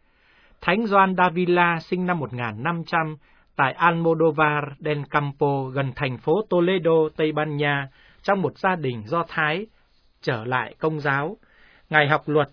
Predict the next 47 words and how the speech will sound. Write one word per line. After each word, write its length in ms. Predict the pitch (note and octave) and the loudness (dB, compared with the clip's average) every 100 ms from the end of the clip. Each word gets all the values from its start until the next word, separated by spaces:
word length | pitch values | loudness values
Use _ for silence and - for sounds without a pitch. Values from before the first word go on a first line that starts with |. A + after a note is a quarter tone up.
| - | -4
tại 160 | C#3+ | -4
Đại 200 | C#3+ C#3+ | -2 -4
học 180 | B2+ B2+ | -4 -6
Salamanca 960 | - - F#3 F3+ F3 E3+ E3 E3 D#3+ D3+ - | -4 -2 2 2 0 -4 0 2 2 -2 -2
trước 180 | A3 A3 | -2 0
khi 120 | F3 D#3+ | -2 -2
thụ 220 | D#3+ C#3 B2 | -2 -6 -4
phong 200 | E3 D#3 | -4 -2
linh 220 | D3+ D3 | -2 -2
mục. 160 | A2+ - _ _ _ _ _ _ - | -6 -8 _ _ _ _ _ _ -2
Thánh 240 | E3 G3+ | 0 0
Gioan 300 | G#3 G3 F#3 | 0 2 2
là 140 | F3 C#3 | 2 -2
một 220 | C3 C3 | -4 -6
nhà 240 | C3 A#2+ B2 | -6 -6 -4
đại 240 | C3 C3+ | -6 -6
giảng 240 | B2 G#2+ E2+ | -8 -8 -10
thuyết 200 | - F3 - | -6 -6 -4
chống 220 | - F#3 | -4 -2
lại 160 | A3 C#3+ | -2 -6
cuộc 260 | - B2+ - | -6 -6 -6
cải 240 | B2+ F#2+ F2+ | -10 -10 -6
cách 160 | F#3+ G#3+ | -6 -6
của 180 | C#3 G#2+ | -10 -6
Tin 160 | - E3 | -4 -4
Lành 220 | D3 A#2 G2 | -4 -8 -10
tại 200 | - B2 - | -10 -10 -4
Tây 160 | D3+ | -4
Ban 220 | D3 D3 C#3+ | -2 -4 -4
Nha 320 | C#3+ C3+ C3 _ _ _ | -2 -4 -6 _ _ _
và 120 | D3 | -6
đã 160 | D3 E3+ | -2 -2
góp 180 | F3+ A#3+ - | 0 -4 -2
phần 140 | D3+ | -4
làm 300 | C3+ C3 B2+ | -2 -4 -4
cho 120 | A#2 | -4
nhiều 240 | F#3+ D3+ C3 | -4 -2 -4
người 300 | B2 B2 A2+ | -4 -6 -6
trở 220 | C3 G#2+ | -8 -8
lại, 320 | A2 B2 A2+ - - _ _ | -6 -6 -6 -14 -20 _ _
trong 220 | F3 E3 | -4 -2
đó 280 | C#3+ C#3+ F3 | 0 0 -2
có 100 | F#3 F3+ | -6 -6
Thánh 200 | D#3 F#3 | -4 -4
Gioan 340 | E3+ D#3 D3 | -2 -2 -2
Thiên 240 | C#3 D#3 C#3+ | -4 -6 -4
Chúa 340 | D3 C#3 D#3 | -4 0 0